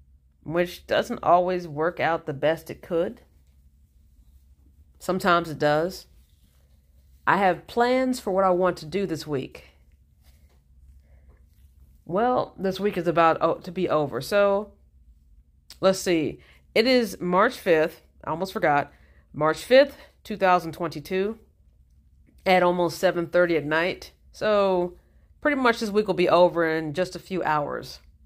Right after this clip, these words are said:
A little bit over four hours. Let's see, is it four hours? Yeah, a little bit over four hours.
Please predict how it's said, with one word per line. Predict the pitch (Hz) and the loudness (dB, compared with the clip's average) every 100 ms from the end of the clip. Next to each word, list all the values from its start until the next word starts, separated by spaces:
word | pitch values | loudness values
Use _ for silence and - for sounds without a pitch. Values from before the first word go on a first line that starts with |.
| _ _ - | _ _ -4
A | |
little | 254 | 0
bit | 233 | 2
over | 208 165 | 2 0
four | 156 185 151 | 0 2 4
hours. | 147 135 120 - - _ _ _ _ _ _ _ _ _ _ - _ _ _ _ - | 2 -4 -10 -14 -20 _ _ _ _ _ _ _ _ _ _ -20 _ _ _ _ -16
Let's | 151 147 | -12 -8
see, | |
is | 143 | -8
it | 127 | -8
four | - 196 | -6 -6
hours? | 202 208 - | -6 -8 -6
Yeah, | 175 160 | 0 2
a | |
little | 185 | 4
bit | 175 | 4
over | 165 143 | 2 0
four | 170 135 | 0 0
hours. | - - - | 0 -6 -14